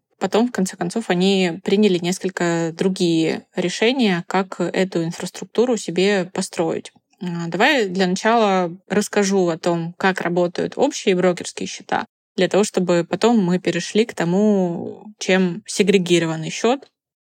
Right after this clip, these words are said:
и портфель инвестиционный на нём будет отличаться от обычного брокерского счёта. Смотрите, в обычное время, когда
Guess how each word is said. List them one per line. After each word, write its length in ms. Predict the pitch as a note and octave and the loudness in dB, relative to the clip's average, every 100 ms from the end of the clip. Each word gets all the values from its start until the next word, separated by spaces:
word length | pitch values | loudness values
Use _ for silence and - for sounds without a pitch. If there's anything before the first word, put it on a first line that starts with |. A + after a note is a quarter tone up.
| - | -6
и 160 | E3+ | -6
портфель 580 | D#3+ E3 - - E3+ D#3+ | -4 -8 -6 0 2 2
инвестиционный 640 | D#3+ D#3+ - - F3 E3 | -2 -6 -8 -6 -4 -2
на 120 | D#3+ D#3+ | -2 0
нём 280 | G3+ A#3+ | 2 2
будет 260 | F#3+ G3 G3 | 2 2 2
отличаться 840 | F3 E3+ E3 - F#3 G#3+ - E3+ - | -4 -4 -6 0 0 0 -4 -6 -2
от 320 | F3 F#3 - | 0 0 -2
обычного 560 | - E3+ F#3+ - D#3+ D#3 | -2 0 0 -2 -6 -6
брокерского 600 | F3 F#3+ F#3 - - E3 | -2 -2 -4 -8 -6 -6
счёта. 360 | - - - - _ _ - | -6 -10 -12 -20 _ _ -12
Смотрите, 480 | - A3+ F#3+ E3 F#3 | 0 4 4 0 0
в 40 | |
обычное 380 | F#3 C4+ B3 A3 | 0 2 2 4
время, 480 | A#3+ F4+ E4+ A3 F#3+ | 4 2 2 2 0
когда 640 | F#3 F#3+ G3 G3 F#3+ | -2 2 4 6 4